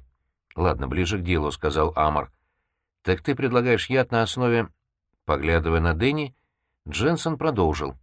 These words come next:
"На растительной основе. Тоже курары. Берём соскобы коры стрихноса ядоносного. Добавляем олеандр, млечный сок, а не листья.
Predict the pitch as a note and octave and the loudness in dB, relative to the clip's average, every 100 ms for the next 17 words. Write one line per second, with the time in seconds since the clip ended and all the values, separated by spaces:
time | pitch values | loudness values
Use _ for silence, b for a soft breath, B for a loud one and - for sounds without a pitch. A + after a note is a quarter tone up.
0 | _ _ _ D#2 F2+ G#2+ A#2+ - D#2 D2 | _ _ _ -2 0 0 -2 -4 -4 -2
1 | D2+ D2+ D2 E2 D2 C#2+ - _ _ _ | -2 -2 0 0 0 -2 -8 _ _ _
2 | _ _ - F3 E3 E3 D#3 G#2 F2+ D#2+ | _ _ -2 0 2 0 0 2 4 2
3 | E2 D#2+ _ _ _ _ C#2+ F2+ C#3 - | -2 -6 _ _ _ _ -2 2 2 2
4 | A#2+ A2+ - D#3 A#2 E2 D#2 b b b | 0 0 0 0 2 2 0 b b b
5 | - D3+ C#3+ D3+ C#3 - _ - - - | -2 0 2 2 0 -4 _ -16 -6 0
6 | C3 G#2+ A2+ G2+ G#2+ G#2 G#2 G#2 F#2+ F2+ | 0 0 -2 -2 0 2 2 2 2 2
7 | F#2 E2+ E2 - _ _ _ _ G#1+ D#2+ | 0 0 -2 -8 _ _ _ _ -6 -2
8 | E2 F#2 D3 D3+ D3 - C#3+ C3+ F2+ D#2+ | 0 2 2 2 0 -2 0 2 2 2
9 | D2 D#2+ - _ _ - F2+ F#2+ E2 G2 | -2 -6 -10 _ _ -4 0 0 0 -2
10 | G#2 C#3+ B2 F#2+ F#2 B2 G2 D#2 - D2+ | -2 0 0 0 0 0 0 -2 -2 -6